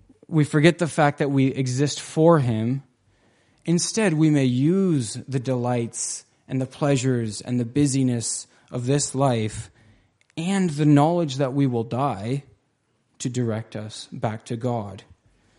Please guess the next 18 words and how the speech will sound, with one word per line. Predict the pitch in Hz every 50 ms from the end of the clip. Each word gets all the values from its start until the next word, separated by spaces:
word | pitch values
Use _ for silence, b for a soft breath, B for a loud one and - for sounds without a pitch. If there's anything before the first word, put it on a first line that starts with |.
| b b
As | - 147 156 151 139
those | 135 160 175 190 196 175 -
who | 180
have | 175 160 135
been | 160 156
reconciled | 143 156 175 175 - 190 165 139 - 135 123 127 127 120
to | 131 127
Him, | 113 120 123 117 110 110 107 110 - _ _ _ _ _ _ _
that | 139 156 170
is | 175 160 135
our | 139 123 123
delightful | 117 131 127 117 117 120 131 139 - - - - 117 107 110 113 - _ -
opportunity. | 127 123 - - - 120 - - 135 135 131 123 110 101 98 113 131 - _ _ _ _ _ _ _ _ _ _ _
In | - 160 170 170 143
God, | 139 151 143 156 165 143 123 117 107 104 - _ _ _ _ _ _
in | - 139 143
His | 156 180 190 -
presence, | - - - 160 160 139 131 123 113 113 - - -